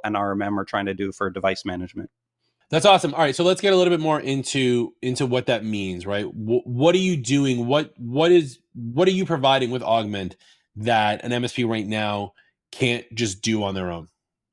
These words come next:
Speaker 1: Yeah, I mean, the idea is it's pretty straightforward. Today, if you wanna do anything in Microsoft three sixty-five, I have to log into the actual Microsoft portal. And if I have fifty customers, that's fifty portals. And so there's no way to easily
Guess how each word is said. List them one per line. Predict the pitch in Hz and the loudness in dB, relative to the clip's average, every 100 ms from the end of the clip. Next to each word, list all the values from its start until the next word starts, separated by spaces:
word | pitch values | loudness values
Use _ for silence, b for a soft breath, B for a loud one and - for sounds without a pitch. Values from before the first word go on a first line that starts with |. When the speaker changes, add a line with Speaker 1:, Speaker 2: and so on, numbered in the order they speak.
| _ _ _ _ _ _ _ _ _ _ b b b b | _ _ _ _ _ _ _ _ _ _ b b b b
Speaker 1:
Yeah, | 170 | 2
I | 180 | 4
mean, | 190 | 4
the | 175 | 6
idea | 170 160 180 160 | 4 4 4 4
is | 123 104 - | 2 -2 -4
it's | - 131 - | -4 -4 -2
pretty | 185 151 | -2 0
straightforward. | - 123 - 113 123 143 | -2 -2 0 0 0 -2
Today, | - 123 123 139 | -4 0 0 0
if | - | -4
you | 120 | -2
wanna | 117 117 | 0 0
do | 113 117 - | 0 -2 -2
anything | 117 120 120 113 110 | -4 -4 -4 -4 -2
in | 104 | -2
Microsoft | 104 104 101 107 98 - _ | -4 -4 -6 -2 -2 -4 _
three | 113 110 | -6 -4
sixty-five, | - - - 104 98 117 131 | -6 -8 -10 -4 -2 -2 -2
I | |
have | 98 - | -4 -6
to | |
log | 101 95 98 - | -2 0 -2 -4
into | 107 107 - | -6 -6 -6
the | 104 - | -4 -2
actual | 104 - 98 | -4 -4 -4
Microsoft | 98 95 107 98 - - | -4 -6 -4 -4 -4 -4
portal. | 113 151 175 - | -2 0 -2 -4
And | 104 | -6
if | 92 - | -4 -2
I | |
have | 95 | -4
fifty | - 107 - | -4 -8 -6
customers, | - - - 170 170 | -4 -4 -4 -4 -4
that's | 101 101 - | -2 -4 -4
fifty | 104 - 101 | -8 -8 -6
portals. | 139 156 160 160 B B B B - | -2 -2 -2 -6 B B B B -6
And | 107 101 | -4 -4
so | - 107 104 | -2 0 0
there's | 113 110 135 | 0 -2 0
no | 131 131 | 2 2
way | 123 120 | 2 2
to | 113 - | 0 -4
easily | 120 120 120 107 101 98 95 | -2 -2 0 0 2 0 -2